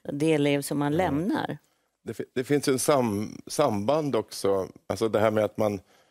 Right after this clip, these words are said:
Speaker 2: tänker på det man har lämnat och också den fortsättningen som blir efter. Där kan man ju se att även folk som inte är religiösa då, som är icke-troende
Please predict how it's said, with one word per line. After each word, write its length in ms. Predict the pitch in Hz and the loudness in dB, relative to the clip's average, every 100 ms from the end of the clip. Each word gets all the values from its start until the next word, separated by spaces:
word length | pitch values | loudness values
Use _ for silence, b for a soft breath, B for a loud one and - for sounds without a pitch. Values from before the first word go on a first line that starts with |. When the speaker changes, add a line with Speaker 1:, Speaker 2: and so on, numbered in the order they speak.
| b b b _ | b b b _
Speaker 2:
tänker 300 | 131 117 113 | 2 2 2
på 80 | 107 | 2
det 120 | 107 | 2
man 140 | 104 101 | 4 4
har 80 | |
lämnat 600 | 101 107 101 98 101 95 | 4 4 2 2 0 0
och 140 | 90 110 | -4 -4
också 380 | 101 - 104 95 _ | -6 -2 -2 -2 _
den 220 | 101 98 | -2 -2
fortsättningen 840 | - 139 107 - 151 - 107 95 | 0 0 0 0 -2 0 -2 -2
som 160 | 85 92 | -2 -4
blir 220 | 90 85 | -4 -4
efter. 400 | 87 - - 90 - | -6 -8 -12 -12 -6
Där 140 | 117 | -4
kan 160 | - 135 | -2 0
man 100 | 131 | 0
ju 60 | |
se 140 | 107 104 | 2 0
att 140 | - | 2
även 260 | 107 107 104 | 0 0 0
folk 300 | 104 98 - | -2 -2 -4
som 260 | 98 98 - b b - | -6 -6 -8 b b -2
inte 400 | 117 90 - 151 | 0 0 0 2
är 80 | |
religiösa 560 | 98 87 - 69 - - | 2 0 -2 -4 -4 -8
då, 120 | - | -10
som 200 | - 92 | -8 -6
är 200 | 90 87 - - | -4 -4 -6 -10
icke-troende 640 | - 92 - 92 87 | -8 -10 -4 -4 -2